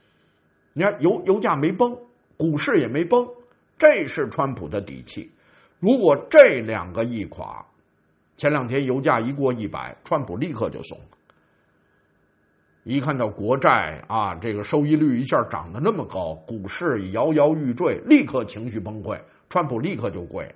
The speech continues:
啊。所以说这俩是他的宝贝儿。说到油市和股市，这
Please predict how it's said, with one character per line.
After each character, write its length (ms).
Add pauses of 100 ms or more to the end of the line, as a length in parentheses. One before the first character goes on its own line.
啊。 180
所 140
以 60
说 140
这 220
俩 360
是 180
他 100
的 120
宝 200
贝 100
儿。 120 (1500)
说 140
到 120
油 260
市 240
和 160
股 300
市， 380
这 180